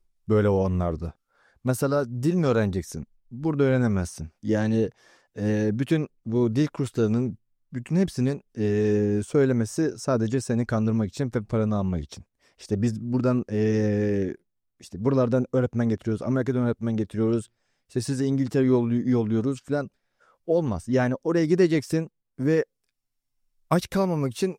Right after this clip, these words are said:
orada öğreneceksin. Ölmemek için orada İngilizce öğreneceksin ya da dil öğreneceksin. Ben bu zorunluluğun gücüne inanıyorum. Ayrıca bu konfor alanını yıkma konusunda da yine bir zorunluluğa böyle sarıldım. Ee,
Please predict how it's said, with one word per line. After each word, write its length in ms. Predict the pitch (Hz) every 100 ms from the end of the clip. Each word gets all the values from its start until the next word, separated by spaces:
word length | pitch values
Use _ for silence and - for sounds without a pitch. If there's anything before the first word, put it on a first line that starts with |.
| _
orada 320 | 139 143 165 -
öğreneceksin. 580 | 147 143 143 127 107 156
Ölmemek 360 | 185 156 135
için 140 | 117 160
orada 280 | 147 156
İngilizce 380 | 151 143 139 127
öğreneceksin 540 | 120 107 101 95 - 104
ya 120 | 104
da 80 | 117
dil 320 | - 123 151
öğreneceksin. 600 | 127 104 92 92 - 85 _ _ _
Ben 240 | 117 135 147
bu 40 |
zorunluluğun 600 | 135 143 147 151 160 175
gücüne 280 | 151 139 170
inanıyorum. 400 | 139 113 117 160 _ _ _ _ _
Ayrıca 480 | 123 139 156 156 175 -
bu 100 | 135
konfor 400 | - 147 147 180
alanını 320 | 165 160 160
yıkma 420 | 160 156 160 175 -
konusunda 460 | - 147 143 175 175
da 200 | 180 190 -
yine 240 | 143 156
bir 140 | 151 160 135
zorunluluğa 720 | 131 135 139 139 139 151 131
böyle 180 | 117 113
sarıldım. 480 | - 110 98 139 - _ _ _ 101
Ee, 760 | 101 101 101 101 98 98 92